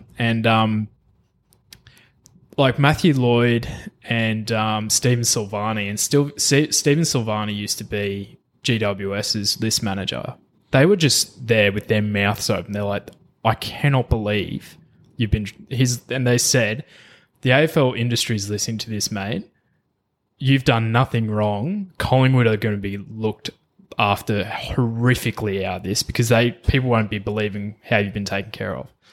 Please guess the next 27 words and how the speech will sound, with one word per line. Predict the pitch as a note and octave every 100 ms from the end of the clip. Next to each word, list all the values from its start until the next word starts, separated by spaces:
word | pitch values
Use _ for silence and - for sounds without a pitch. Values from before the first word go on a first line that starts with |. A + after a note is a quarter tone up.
| _ _ _
So | - C#3 B2+ A#2+ A#2+ D#3 _ - - _
this | - G3+
is | A#3+ -
the | F3
guy | C#3 B2+ A2 G2+ F3
that | D#3+ A2
was | B2+ A#2
their, | - A#2+ A#2 A2 - _ _ _ _ _ _ _
I |
think | G#3 A#3+
it |
was | A#3 G3+ -
their | E3 C3+
last | A#2 B2 C3 C#3 - -
first | - B2+ -
round | B2 G#2
draft | G#2 G2+ -
pick, | A3 - - _ _ _ _ _ _ _ _ -
and | C#3 C#3 C3 C3+
they've | C#3 E3 D#3+
only | C#3 C#3 B2+
have | B2 A#2 G#2
one | A#2+ D3 D#3+ E3+ F3 F3 _ _ _ _ _ _ _ _ E3
first | - C3+ B2
round | C3 B2 A2
draft | A2 A2+ -
pick | A2 -